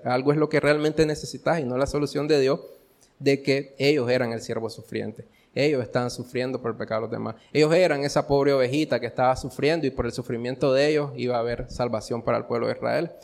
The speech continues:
Entonces es muy peligroso tener una fijación hacia un problema en particular.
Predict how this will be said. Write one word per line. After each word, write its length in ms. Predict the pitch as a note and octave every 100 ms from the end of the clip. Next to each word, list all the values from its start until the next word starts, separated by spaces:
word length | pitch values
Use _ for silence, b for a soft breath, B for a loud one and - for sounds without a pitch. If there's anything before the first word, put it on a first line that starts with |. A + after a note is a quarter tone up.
| B
Entonces 260 | B C3 C#3+
es 40 |
muy 120 | D3 D#3
peligroso 800 | F3+ F#3+ F3+ G3+ G#3 A2+ G#2+ - _ _ _ _ - -
tener 280 | D3+ C3 B2+
una 180 | D3 D3
fijación 680 | D3+ C3+ - C#3 D#3 C3+ -
hacia 240 | B2+ -
un 100 | B2+
problema 460 | B2+ C3+ C3 C3 C#3
en 80 | C3
particular. 880 | B2+ B2+ B2+ G#2 A2 D3+ D3+ -